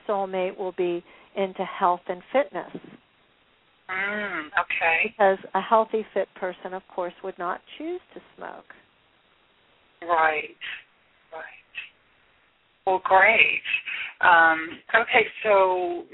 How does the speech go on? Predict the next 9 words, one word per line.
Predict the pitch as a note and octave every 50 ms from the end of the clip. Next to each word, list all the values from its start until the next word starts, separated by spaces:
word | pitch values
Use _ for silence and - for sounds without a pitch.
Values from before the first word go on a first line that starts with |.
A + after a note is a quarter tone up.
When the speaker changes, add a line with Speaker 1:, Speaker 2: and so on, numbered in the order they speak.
| G3 F#3+ F#3+
Speaker 2:
now | F#3+ F#3 F#3 F#3+ G3 G3+ G3 F#3+
that | F#3 F3 - - _ _
we've | E3+ F3 E3+ E3+ E3 E3 _ _ _ _ _ _ _ _
asked | F3 D#3+ D#3+ E3 F3 - - - - -
for | - G3 F3
our | E3 D#3+ D#3+ - - -
soulmate, | E3 D#3 D#3 D#3+ D#3+ D#3 D#3+ F#3 A#3 - - - - - - C4 - - -
<laughs> | C4 - - - - - - - - - - - - -
um, | F3+ F3 E3+ E3+ E3 E3+ F3